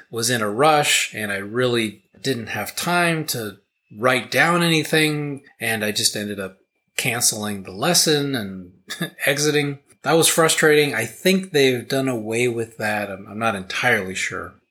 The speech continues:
But as I said, typically the conversation exercises are separated from the other lessons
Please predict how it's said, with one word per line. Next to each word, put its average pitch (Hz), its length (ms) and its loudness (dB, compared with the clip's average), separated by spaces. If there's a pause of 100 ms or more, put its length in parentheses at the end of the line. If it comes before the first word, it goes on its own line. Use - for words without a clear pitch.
But 113 100 0
as 120 180 4
I 117 60 6
said, 107 280 0
typically 151 420 2
the 113 100 2
conversation 110 680 0
exercises 101 800 -4
are 131 320 -4
separated 113 1080 2 (240)
from 113 300 -2
the 107 140 -2
other 104 260 0
lessons 101 800 -4